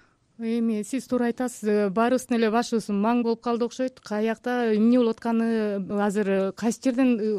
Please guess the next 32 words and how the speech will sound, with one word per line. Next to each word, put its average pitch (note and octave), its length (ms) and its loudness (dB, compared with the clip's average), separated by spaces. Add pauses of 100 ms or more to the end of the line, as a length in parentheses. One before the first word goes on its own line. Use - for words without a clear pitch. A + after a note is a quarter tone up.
(140)
ушу A3 220 -8
же A3+ 160 0
эки, A#3+ 180 -2
үч, A3+ 320 0
төрт B3 220 2
проекттер, B3 560 0
стратегиялардын A#3+ 800 0
баары A#3+ 240 -4
жасалып A#3 400 -6
атат A#3 140 -8
азыркы A3 300 -6
учурда. A3+ 360 -4
Мисалы, A3+ 460 0 (360)
жол A#3 200 2
коопсуздугу A3+ 420 0
боюнча A#3+ 160 0
дагы B3 220 0 (100)
өзүнчө G#3+ 320 -2
стратегия B3 480 0
жасалып A3+ 360 -2
атат. G#3+ 240 -6 (340)
Ал F#3+ 220 0
дагы A3 420 0
кийин A3 240 0
чыгат, G#3+ 320 -8
тиги, G3 260 -2
а-, F#3+ 320 -4
а-, G3+ 140 -2
анын A3+ 180 8
өзүнчө A3 400 4
финансированиясы G#3 720 -4
болот. G3+ 160 -2